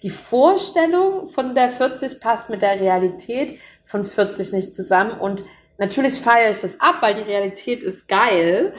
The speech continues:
ähm, aber irgendwie, kennst du das? Also dieses, so dieses, "Oh Gott, ich bin dann vierzig, ich bin dann wirklich richtig alt." In ein,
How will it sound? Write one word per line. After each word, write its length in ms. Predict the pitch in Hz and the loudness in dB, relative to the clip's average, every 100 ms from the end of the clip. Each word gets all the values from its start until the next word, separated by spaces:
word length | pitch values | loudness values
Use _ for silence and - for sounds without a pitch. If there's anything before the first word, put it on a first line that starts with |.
| - - _ | -16 -20 _
ähm, 640 | 190 196 190 190 190 190 - - _ _ _ - - - 220 | 2 2 2 0 -2 -4 -8 -20 _ _ _ -20 -20 -2 0
aber 240 | 220 - | 2 2
irgendwie, 340 | 254 262 254 226 | 2 2 2 2
kennst 240 | 254 277 | 0 0
du 40 | |
das? 160 | 302 262 | 2 2
Also 160 | 214 202 | 0 -4
dieses, 220 | 214 - | -10 -8
so 100 | 220 | -8
dieses, 440 | 196 202 214 202 | -8 -8 -8 -6
"Oh 60 | 196 | 0
Gott, 220 | 226 220 | 2 2
ich 60 | - | 0
bin 100 | 214 | -2
dann 140 | 202 | -2
vierzig, 400 | 190 - 269 240 | -2 0 0 -2
ich 60 | - | -6
bin 100 | 208 | -4
dann 320 | 196 185 170 165 | -2 -4 -6 4
wirklich 540 | 196 269 302 277 - | 6 6 4 0 -4
richtig 340 | 254 - - 208 | -6 -8 -4 2
alt." 220 | 247 220 | 2 2
In 80 | 180 | -4
ein, 160 | 175 | -6